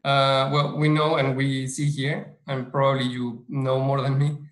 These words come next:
but there's already a lot of, uh, research in resilience in agro ecosystems. Um,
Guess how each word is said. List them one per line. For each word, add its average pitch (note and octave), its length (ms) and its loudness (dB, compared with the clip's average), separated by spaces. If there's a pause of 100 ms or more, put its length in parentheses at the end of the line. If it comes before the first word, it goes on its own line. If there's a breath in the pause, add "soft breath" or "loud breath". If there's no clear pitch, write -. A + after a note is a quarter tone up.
(180 loud breath)
but D3 100 -4
there's D3+ 240 2
already D#3+ 540 0
a C#3+ 80 0
lot C#3 420 0
of, D3+ 360 -4
uh, B2+ 320 -2
research C#3 520 -4
in B2+ 200 -4
resilience C3 580 -4
in B2+ 120 -8
agro C#3+ 220 -2
ecosystems. E3+ 680 -6 (640)
Um, C#3+ 760 2